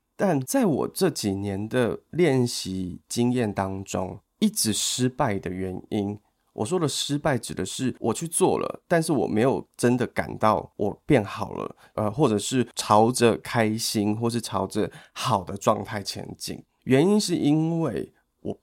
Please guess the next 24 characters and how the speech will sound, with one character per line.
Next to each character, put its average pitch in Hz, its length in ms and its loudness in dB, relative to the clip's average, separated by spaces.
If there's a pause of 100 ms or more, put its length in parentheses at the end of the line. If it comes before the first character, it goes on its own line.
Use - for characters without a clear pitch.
(140)
不 175 160 4
假 92 340 -4
思 117 360 -2
索 - 240 -6
的 - 100 -8
练 110 260 -2
习， - 420 -12 (180)
意 190 100 0
思 135 140 -4
是 131 120 -4
说， 123 400 0
当 175 120 8
我 147 120 4
在 123 120 2
做 131 120 -2
肯 113 140 -4
定 107 120 -4
语 110 80 2
的 101 100 -4
练 107 180 0
习 - 140 -8
的 - 100 -4
时 - 160 -6
候， 107 380 0